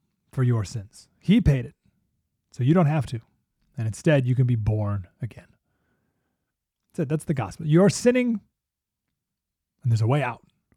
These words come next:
One way out. And that's all people need to hear. I'm sure we could workshop it and make it a nice, tight sixty seconds. And, right? But that's it. It's been the gospel message for two thousand years.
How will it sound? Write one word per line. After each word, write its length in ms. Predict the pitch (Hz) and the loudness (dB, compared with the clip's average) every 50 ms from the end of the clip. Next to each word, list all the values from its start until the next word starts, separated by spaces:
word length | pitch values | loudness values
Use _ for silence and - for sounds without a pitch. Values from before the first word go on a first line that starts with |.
| _ _ _ _ _ _ _ _ _ | _ _ _ _ _ _ _ _ _
One 260 | - 110 113 131 135 | -4 0 2 2 2
way 140 | 117 98 95 | 2 -2 -4
out. 200 | 95 98 104 - _ _ _ _ _ _ _ _ _ _ _ _ _ _ | -8 -10 -12 -14 _ _ _ _ _ _ _ _ _ _ _ _ _ _
And 60 | 247 | -2
that's 140 | 254 240 - | -2 2 4
all 100 | 196 143 | 4 4
people 240 | - - 139 131 127 | 4 2 2 4 4
need 160 | 127 127 117 | 4 4 4
to 60 | 117 | 2
hear. 260 | 107 139 175 208 208 - _ _ _ _ _ _ _ _ _ _ _ _ _ _ _ - | 2 2 2 0 -2 -6 _ _ _ _ _ _ _ _ _ _ _ _ _ _ _ -8
I'm 60 | 123 | -6
sure 160 | - - 180 | 0 2 4
we 100 | 151 143 | 4 4
could 120 | 123 131 117 | 4 4 2
workshop 500 | 117 131 139 - - - 139 123 120 160 | 2 2 2 0 -2 -2 -2 0 0 0
it 120 | 170 160 | 0 2
and 100 | 135 131 | 2 2
make 160 | 131 117 - | 2 2 2
it 60 | 131 | 0
a 40 | 117 | 0
nice, 240 | 120 120 117 104 - | 2 2 0 0 0
tight 340 | - - 127 123 131 - - | -2 -4 -4 -4 -4 -8 -10
sixty 300 | - - 165 - - 151 | -4 -4 -4 -2 0 -2
seconds. 480 | 110 110 135 127 113 - 170 151 131 | 0 2 2 2 2 2 0 -2 0
And, 140 | 123 113 113 - _ _ _ _ _ _ _ _ _ _ _ _ _ _ _ _ _ _ _ _ _ _ _ _ _ _ | -2 -6 -8 -10 _ _ _ _ _ _ _ _ _ _ _ _ _ _ _ _ _ _ _ _ _ _ _ _ _ _
right? 140 | 147 151 185 - _ _ _ _ | -10 -10 -10 -12 _ _ _ _
But 40 | - 190 | 0 0
that's 140 | 196 - | 2 2
it. 200 | 294 254 160 - - _ _ _ _ _ _ _ _ _ _ _ _ _ _ _ _ _ _ _ _ _ _ _ _ _ _ _ _ _ _ _ _ _ _ _ _ | 2 0 0 -4 -12 _ _ _ _ _ _ _ _ _ _ _ _ _ _ _ _ _ _ _ _ _ _ _ _ _ _ _ _ _ _ _ _ _ _ _ _
It's 100 | _ - | _ -6
been 100 | - 123 | -2 0
the 60 | 123 | 0
gospel 340 | 117 135 139 143 - - 143 | 0 2 0 0 0 0 0
message 280 | 143 147 127 - 143 | 0 0 0 -2 -4
for 100 | 110 113 | -6 -6
two 140 | - - 156 | -4 -2 -2
thousand 360 | 143 147 135 139 131 123 123 | -2 -2 -2 -2 -2 -2 -2
years. 260 | 113 104 98 - _ | -4 -4 -6 -10 _